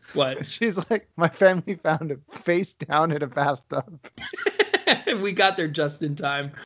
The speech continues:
Speaker 1: But n-, there was so much oxygen deprivation in the brain
Speaker 2: <laughs> It just,
Speaker 1: that he
Speaker 2: it was too far gone.
Speaker 1: he was too far gone.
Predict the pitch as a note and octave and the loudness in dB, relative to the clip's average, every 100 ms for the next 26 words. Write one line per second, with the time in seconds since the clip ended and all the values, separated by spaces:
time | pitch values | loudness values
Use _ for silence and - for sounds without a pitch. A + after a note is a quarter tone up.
0 | - - G#3 G#3 G3+ F#3+ F#3 F3+ - - | -16 4 6 6 2 4 6 6 4 6
1 | G#3+ G3+ F#3+ - D#3 E3 - F#3+ F3 G3 | 6 6 2 4 4 2 0 -8 -2 -2
2 | D#3 E3 D#3 E3+ E3+ D#3 F3 E3+ D#3+ D#3 | 0 -2 0 -6 -2 -4 -4 -6 0 2
3 | D#3+ D#3+ G3 G#3+ _ _ _ _ _ - | 4 2 0 -2 _ _ _ _ _ 0
4 | D3+ D#3 D#3 E3+ E3 D3+ - F#3 E3 D#3+ | 2 4 2 4 4 2 2 -2 6 6
5 | D3 C#3+ C3 B2 - _ _ - - - | 8 4 2 0 -8 _ _ -20 -16 -2
6 | F3 D3+ D#3 C#3+ C3 C3 B2 C3+ | 0 2 2 2 0 -4 -6 -12